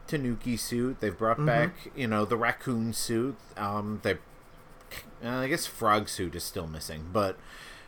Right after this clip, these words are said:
Speaker 1: but yeah, the Hammer Brothers suit has never come back and never had anything even close to it, so.
Speaker 2: Interesting.
Speaker 1: One of those, one of those little Mario three anomalies.
Speaker 2: Yeah, for sure.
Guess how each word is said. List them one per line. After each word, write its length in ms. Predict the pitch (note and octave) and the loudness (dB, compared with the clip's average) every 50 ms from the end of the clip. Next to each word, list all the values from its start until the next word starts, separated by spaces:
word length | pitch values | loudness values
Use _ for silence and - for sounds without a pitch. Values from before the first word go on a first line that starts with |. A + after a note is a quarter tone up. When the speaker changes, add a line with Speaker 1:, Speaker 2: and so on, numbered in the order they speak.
| - - | -16 -2
Speaker 1:
but 180 | - A2+ A2 G#2+ | 0 0 2 6
yeah, 180 | B2+ C#3+ D3 A#2+ | 8 8 8 8
the 80 | G#2 | 6
Hammer 280 | F#2+ G#2+ A#2+ B2+ C3 B2 | 2 2 2 2 2 4
Brothers 240 | A#2 B2 A#2+ B2 - | 2 2 2 0 -2
suit 180 | - C#3 C3 A#2 | -2 -2 -2 -2
has 160 | A#2+ A2+ F#2+ G#2 | -2 -4 -2 -2
never 440 | G#2 G2 F#2+ G2 G2 G2 G2+ A2+ | -4 -2 0 0 2 2 2 0
come 260 | - - A#2+ A2+ A2+ G#2 | 0 0 -2 -2 0 2
back 320 | A2 G#2+ G#2+ B2+ C3 - | 4 4 4 4 4 2
and 380 | B2 G#2 G2+ G2 G2+ G2+ G2+ G2+ | 0 -2 0 -2 -2 -2 0 0
never 380 | G2+ G2 F#2 G#2+ G#2 G2 F2 - - - | 0 0 2 2 0 0 -2 -6 -12 -12
had 260 | - - A2+ A2 G#2+ A2+ | -6 -2 0 0 2 2
anything 340 | A2+ A2+ A2 A2 A2+ A2+ A2+ | 2 2 0 -2 -2 -2 -2
even 200 | A2 A2+ B2 A2+ | -2 -2 -2 -2
close 320 | - A2 A#2 C3 - - | 0 0 0 0 -2 -2
to 160 | - G#2 E2+ | -2 -2 0
it, 120 | D#2+ D#2+ - - | 0 -4 -6 -6
so. 320 | - - - E2 E2+ E2+ - - - - - - - - - - - - - - - - - - - - C3+ | -6 -6 -4 -4 -4 -6 -6 -8 -6 -4 -4 -2 -2 -4 -4 -4 -4 -4 -2 -2 -2 -4 -2 -4 -4 -4 -2
Speaker 2:
Interesting. 260 | C#3 C3+ - C3 A#2+ | -2 -2 -2 -2 0
Speaker 1:
One 140 | G2 G2 G2+ | 0 0 0
of 80 | G2 | 2
those, 380 | A2+ G#2 G2 F#2+ F#2 - - - - - | 2 2 2 0 0 -2 -2 -4 -2 -2
one 160 | G2+ G2 G2 | 0 0 2
of 60 | F#2+ | 2
those 260 | G2+ G2+ G2 F2+ F2 | 4 2 2 2 0
little 400 | G2+ G2+ F#2+ G2+ G2+ G2 G2 - - - - - - - - - - - - | -2 0 2 2 2 2 0 -2 -2 0 0 0 0 2 0 0 0 0 0
Mario 360 | F#2 F#2 G2 G#2 G#2 G#2+ F2 E2 | 2 4 4 4 6 4 4 4
three 280 | - - A2 A2 A2 | 2 0 0 2 2
anomalies. 680 | A#2 A#2 A#2 A2+ G#2+ F#2+ F2 E2+ D#2+ E2 - - - - - - - - - - - - - - | 4 4 6 6 6 6 4 2 2 2 0 0 2 2 2 2 2 0 0 0 -2 -2 -2 0
Speaker 2:
Yeah, 300 | D3 D3 D#3 D3 C3+ - - - - - - - - - | 2 6 6 6 6 4 2 2 0 0 0 -2 -2 -2
for 100 | B2+ B2 | 0 0
sure. 340 | - - C3 B2 A#2+ A#2+ | 0 0 0 -2 -2 -4